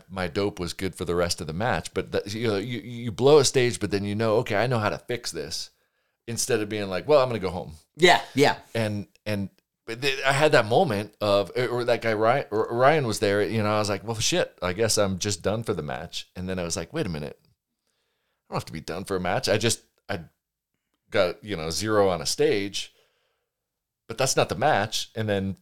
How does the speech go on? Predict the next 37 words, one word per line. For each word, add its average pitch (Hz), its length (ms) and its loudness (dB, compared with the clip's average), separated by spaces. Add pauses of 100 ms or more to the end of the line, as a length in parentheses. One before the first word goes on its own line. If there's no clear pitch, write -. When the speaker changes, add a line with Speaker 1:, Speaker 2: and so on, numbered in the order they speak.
Speaker 1:
we 101 100 -10
fixed - 340 -4
it, 127 320 -2
and 101 80 -6
then 101 80 -2
we 101 80 -2
went 110 160 -2
back 110 200 -2
and 98 100 -4
shot, 92 220 2
and - 100 -6
it 113 40 0
was, 107 240 -4
it 127 60 -6
was 123 120 -4
totally 120 320 -2
awesome, 120 460 2
and 104 100 -2
it - 20 0
was 107 80 0
Speaker 2:
Yeah. 113 60 0
Speaker 1:
totally 117 220 0
fun. 143 200 2
But 101 120 0
knowing, 127 360 4
like, 101 220 -6
"Oh, 160 160 0
I, 120 240 2
this 170 260 2
is 117 100 0
something 104 320 0
I 127 140 -2
can 95 160 -8
fix - 280 -4
in 92 60 -10
the 76 80 -12
field," 76 460 -8